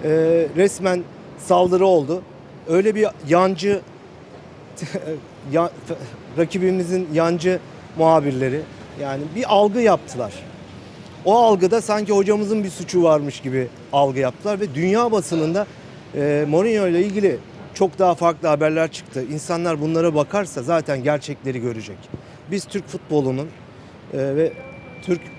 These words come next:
daha da geliştirmek için elimizden gelen her şeyi yapıyoruz ve bu şu anki bu ortamda çok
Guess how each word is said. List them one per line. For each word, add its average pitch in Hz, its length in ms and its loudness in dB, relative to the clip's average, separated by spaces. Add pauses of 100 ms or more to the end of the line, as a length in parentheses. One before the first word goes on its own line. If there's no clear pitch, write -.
(200)
daha 170 240 2
da 175 80 4
geliştirmek 170 640 -2
için - 200 -10
elimizden 160 460 -4
gelen 156 260 -6
her 160 140 -4
şeyi 139 240 -6
yapıyoruz 113 440 -6
ve 170 180 -4
bu 202 180 0 (400)
şu 180 160 0
anki 175 380 0
bu 170 200 4
ortamda 160 600 0 (380)
çok 175 140 2